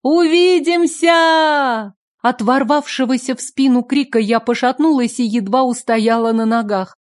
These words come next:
Через секунду кто-то пронёсся в сантиметрах от меня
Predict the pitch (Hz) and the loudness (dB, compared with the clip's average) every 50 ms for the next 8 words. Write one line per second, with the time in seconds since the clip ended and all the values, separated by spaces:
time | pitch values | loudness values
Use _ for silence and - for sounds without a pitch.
0 | _ _ _ _ _ - 226 190 220 208 - - - 214 208 - 254 262 247 214 | _ _ _ _ _ -6 -2 -2 -2 -2 -2 -4 -4 -6 -4 -2 0 0 0 0
1 | 214 202 - - 233 220 196 214 - - 220 220 220 214 233 233 214 - - - | -2 -4 -2 -2 -2 0 0 0 0 0 0 2 2 2 2 0 -2 -4 -6 -6
2 | 196 185 - - - 226 220 202 214 240 226 233 226 202 - 208 208 202 - 226 | -6 -6 -6 -4 -2 0 0 0 0 0 0 0 0 -2 -2 -4 -6 -2 -2 -4
3 | 208 214 233 233 240 240 240 220 196 | -2 0 0 2 2 2 2 0 -2